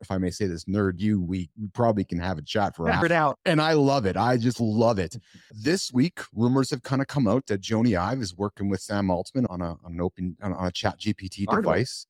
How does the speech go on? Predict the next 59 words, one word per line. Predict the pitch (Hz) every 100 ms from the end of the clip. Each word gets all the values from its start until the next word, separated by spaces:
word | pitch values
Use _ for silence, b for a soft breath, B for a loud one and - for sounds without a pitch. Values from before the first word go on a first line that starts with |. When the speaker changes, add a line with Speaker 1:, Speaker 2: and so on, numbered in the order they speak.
| _ _
Speaker 1:
Would | 131 131
that | 170 226
not | 247 285 -
Speaker 2:
Yeah, |
Speaker 1:
be, | -
Speaker 2:
nice. | - - -
Speaker 1:
would | - 156
that | 156 240
not | 302 302
be | 214
spectacular | 180 - - 123 - 76 85 107 107 117 -
if | 98 98
you | 131
had | 160 185
a | 139
hand | 98 95 101
in, | 85
as | 80
a | 85
human | - - 117 113 85
being, | 76 - _ _ _ -
creating | 120 113 104
the | 101
most | 98 95 98
important | 90 - - -
piece | 143
of | 110
hardware | - 107 107
on | 107
the | 90
planet | - 87 87 113 - -
and | 101
then | 98 92
compla-, | 98 90 98 -
and | 101
then | 101 95 - _ _ -
creating | - 113 110 104
the | 107
next | 87 85 110 - -
second | - 113 120
most | 113 110 113
important, | 104 117 -
or | 85 82
maybe | 80 92 85 69 73
the | 95
even | 98 98 95
more | 127 165
important | 113 90 117 87 -
piece | 92
of | -
hardware? | 85 87 82
Like, | 87 101 - _ _ _
what | 127 226
a |
legacy. | 131 110 147 101 - 78
When | 98
I | 151
heard | 139 214 262
that, | 247 247